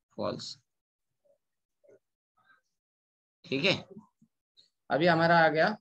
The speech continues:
लास्ट वाला सब क्वेश्चन, ठीक है। लास्ट वाले सब क्वेश्चन में हमको क्या दिया गया है? लास्ट वाले सब क्वेश्चन में हमको दिया गया है cot A is not defined for A equals to zero, cot A is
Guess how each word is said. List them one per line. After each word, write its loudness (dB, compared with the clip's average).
लास्ट -2
वाला -2
सब -4
क्वेश्चन, -10
ठीक -4
है। -4
लास्ट 0
वाले -2
सब -6
क्वेश्चन -4
में 0
हमको -4
क्या -2
दिया -2
गया -4
है? -6
लास्ट 0
वाले 0
सब -4
क्वेश्चन -6
में -4
हमको -6
दिया -2
गया -2
है -8
cot 6
A 4
is 2
not 4
defined 0
for 2
A -2
equals -2
to -6
zero, -2
cot 2
A 0
is -4